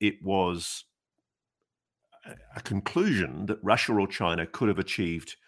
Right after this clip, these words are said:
some kind of incredible drone battery technology or maybe they'd launched quadcopters, quadcopters from submarines that somehow evaded the Navy's best radar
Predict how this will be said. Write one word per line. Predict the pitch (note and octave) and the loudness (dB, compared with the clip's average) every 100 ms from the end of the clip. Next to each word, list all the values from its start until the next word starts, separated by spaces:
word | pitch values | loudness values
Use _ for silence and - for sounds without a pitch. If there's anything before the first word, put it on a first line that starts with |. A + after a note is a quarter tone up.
| - | -14
some | - A2+ | -2 -2
kind | A2 G#2+ F#2 E2+ | 0 2 2 0
of | |
incredible | E2+ E2+ - - - C3+ D3+ A2 D2+ C#2+ | -4 -6 -8 -12 -6 2 4 4 0 -6
drone | D#2+ F2 F#2 F#2+ F#2 F2+ E2 | -8 -2 2 4 2 0 -2
battery | E2+ E2 - E2 | -2 -2 -2 -6
technology | - - - D2 D2 C2+ - - - - - - - | -6 -12 -8 -8 -8 -8 -14 -16 -18 -16 -16 -18 -2
or | G2+ G2 | 2 6
maybe | A2 A#2 | 8 8
they'd | G#2+ F#2+ F2 | 6 4 2
launched | F#2+ G2 G2+ - - | 2 2 2 -4 -14
quadcopters, | - A#2 G#2+ - G#2 - D#2 B1+ - - - | 0 4 4 2 -2 -2 -4 -6 -12 -16 2
quadcopters | A#2+ A2+ - - - - C#2+ - | 4 4 2 -2 0 -4 -6 -6
from | - E2+ | -6 -6
submarines | - F#2+ F#2+ F2+ D#2+ D#2 - | 0 0 2 0 0 -2 -6
that | D#2+ | -6
somehow | - - A2+ A#2 G2+ F2+ | -4 2 2 2 2 2
evaded | E2 D#2 E2+ E2 C#2 | 2 0 0 0 -2
the | E2+ | -4
Navy's | D#2+ D#2+ D2+ | -2 -2 -4
best | - D#2+ - | -6 -6 -4
radar | D#2+ E2+ D#2 C#2 B1+ | -2 -2 -2 -2 -4